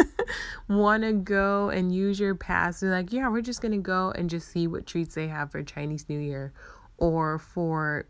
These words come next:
you know, for special Mickey Mouse's birthday." And it's just the best. There are these other people who, um, I'm trying to think, I can't remember the names, and you think I would prepare it.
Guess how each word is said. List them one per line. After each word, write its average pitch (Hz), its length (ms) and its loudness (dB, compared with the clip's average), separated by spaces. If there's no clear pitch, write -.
you 180 180 2
know, 151 420 -2
for 160 520 -2
special 160 580 -2
Mickey 165 460 0
Mouse's 147 480 -4
birthday." 143 640 -6
And 226 400 -2
it's 202 260 -2
just 233 600 -4
the 214 160 0
best. 180 840 -2
There 196 320 2
are 240 80 0
these 226 340 -2
other 208 300 0
people 180 800 -2
who, 175 540 0
um, 170 400 -2
I'm 175 100 -4
trying 226 260 -4
to 226 140 -2
think, 165 460 -4
I 185 120 -8
can't - 420 -6
remember 170 420 0
the 156 140 -4
names, 156 360 -4
and 160 140 -2
you 160 80 -2
think 185 220 -4
I 180 160 -6
would 147 160 -10
prepare 143 420 -8
it. 104 160 -10